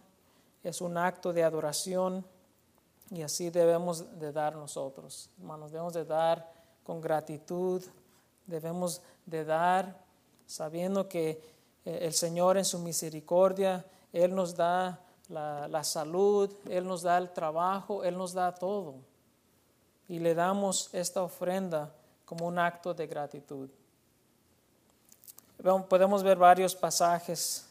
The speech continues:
pero el domingo que viene quizás los estudiamos más sobre eso y sobre el ofrendar, porque quiero que sepan, sí es bíblico, la Biblia sí nos anima a hacerlo, lo debemos de hacer.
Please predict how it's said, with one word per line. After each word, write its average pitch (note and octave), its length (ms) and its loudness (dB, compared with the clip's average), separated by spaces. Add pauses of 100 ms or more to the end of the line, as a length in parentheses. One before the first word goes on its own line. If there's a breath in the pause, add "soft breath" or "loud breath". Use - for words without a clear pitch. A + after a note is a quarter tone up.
(120)
pero D#3 460 -6 (240)
el E3 320 -10
domingo F3 320 -2
que E3+ 140 -4
viene F3 360 0
quizás E3 480 -4
los D#3 320 -6 (220 soft breath)
estudiamos E3+ 640 0
más E3+ 280 -2
sobre F3 480 4
eso F3 220 -2
y E3 80 -6
sobre E3+ 320 -2
el D#3+ 240 -2 (140)
ofrendar, E3 680 0
porque D#3 280 -8
quiero F3+ 180 0
que F3+ 80 -4
sepan, F#3 380 -2
sí G#3 280 0
es G3 300 0 (160 loud breath)
bíblico, G3+ 720 2 (160)
la E3 140 -4
Biblia F3 300 -2
sí F3+ 200 -6
nos F#3 180 -4
anima F#3+ 360 -4
a F3+ 100 -4
hacerlo, G3+ 560 2 (320 loud breath)
lo E3 180 2
debemos E3 500 0
de G3 100 4
hacer. G3 460 0